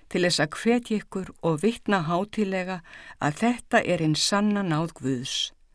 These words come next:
Standið stöðug í henni. Söfnuðurinn í Babýlon, útvalinn eins og þið, og Markús, sonur minn, heilsa ykkur.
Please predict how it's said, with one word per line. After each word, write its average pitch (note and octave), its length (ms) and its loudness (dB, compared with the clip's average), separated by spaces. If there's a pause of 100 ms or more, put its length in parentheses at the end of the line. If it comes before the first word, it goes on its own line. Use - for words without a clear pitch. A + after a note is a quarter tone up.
(460)
Standið A3 640 4
stöðug G3 640 0
í D#3 140 0 (100)
henni. C3 300 -4 (960)
Söfnuðurinn A#3 800 4
í C#3 80 8
Babýlon, G3 680 0 (420)
útvalinn E3+ 720 4
eins E3 160 0
og E3+ 140 -6
þið, G#3+ 320 0 (580)
og C#3 240 2
Markús, A3 760 -2
sonur G3 500 0
minn, F#3 300 -4 (420)
heilsa D#3 560 -2
ykkur. - 400 -10